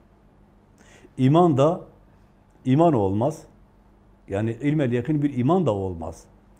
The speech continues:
Taklidi bir iman olur. Herkes böyle söylemiş, biz de böyle söylüyoruz demiş oluyoruz. Bu şehadetten sonra, bu şehadet aynı zamanda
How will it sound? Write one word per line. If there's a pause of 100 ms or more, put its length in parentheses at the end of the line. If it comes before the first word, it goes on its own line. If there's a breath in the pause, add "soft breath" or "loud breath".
(340 soft breath)
Taklidi
bir
iman
olur. (300 loud breath)
Herkes
böyle
söylemiş, (120)
biz
de
böyle
söylüyoruz (220)
demiş
oluyoruz. (2000 soft breath)
Bu
şehadetten
sonra, (480)
bu
şehadet
aynı
zamanda